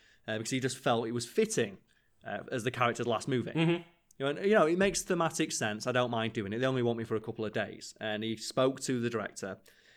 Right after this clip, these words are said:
Speaker 1: and th-, I think Taika Waititi told him, "For this scene, um, you are playing Thor, uh, you are playing Odin, who is being played, um, by Loki,
Speaker 2: <laughs> Yeah.
Speaker 1: Tom Hiddleston." And Anthony Hopkins went, "Right, I've got it."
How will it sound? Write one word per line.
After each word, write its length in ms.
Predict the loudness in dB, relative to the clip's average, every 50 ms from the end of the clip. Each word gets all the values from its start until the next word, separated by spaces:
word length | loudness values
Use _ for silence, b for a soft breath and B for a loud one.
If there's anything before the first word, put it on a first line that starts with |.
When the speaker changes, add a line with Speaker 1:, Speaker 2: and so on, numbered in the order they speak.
| b b b
Speaker 1:
and 380 | -4 -4 -2 -2 -4 -4 -6 -6
th-, 100 | -6 -8 -10 -18 -20 _ _ _ _ -10 -8
I 80 | -6
think 160 | -6 -6 -4 -2
Taika 200 | 0 0 0 2
Waititi 440 | 0 -2 0 -2 -4 -4 -4 -6 -4
told 300 | 0 2 4 4 4 2
him, 180 | 2 0 0 -4 -4
"For 120 | 0 2 4
this 280 | 6 6 4 4 2
scene, 420 | 2 2 2 0 0 -4 -6 -6 -8 b b b b b b -6
um, 360 | -4 -2 0 0 -2 -2 -4 -6
you 280 | -8 -4 0 2 4 6
are 180 | 6 6 4
playing 500 | 2 2 2 4 4 4 4 2 2 -2 -4 -10 -16
Thor, 380 | -12 -4 2 4 4 4 2 0 0 0
uh, 100 | 2 2
you 160 | 4 4 4
are 60 | 4
playing 340 | 4 4 6 6 6 4 4
Odin, 380 | 4 4 4 4 2 0 -2
who 140 | -2 -2 -2
is 100 | -2 -2
being 220 | -2 -4 -4 -4 -6
played, 560 | -6 0 2 2 2 2 0 -2 -4 -4 -6 b b b b b b b b b -6
um, 300 | -4 -2 -2 -2 -2 -4 -8
by 600 | -4 -2 0 2 2 2 2 0 0 -2 -4 -6 -10 -6
Loki, 600 | 0 4 4 6 6 4 4 2 4 4 6 10
Speaker 2:
<laughs> 20 | 10
Yeah. 440 | 10 10 8 6 6 4 4 4 2
Speaker 1:
Tom 180 | 2 2 2
Hiddleston." 460 | 2 0 0 -2 -2 -2 -6 -6 -6 -8 _ _ _ _ _ _ _ _ -6
And 100 | -4 0
Anthony 300 | 2 2 2 4 4 4
Hopkins 400 | 4 6 4 4 4 0 -2 0
went, 160 | 0 -2 -2 0
"Right, 280 | 2 4 4 4 4
I've 140 | 2 -2 -2
got 160 | -2 -4 -4 -4
it." 160 | -6 -10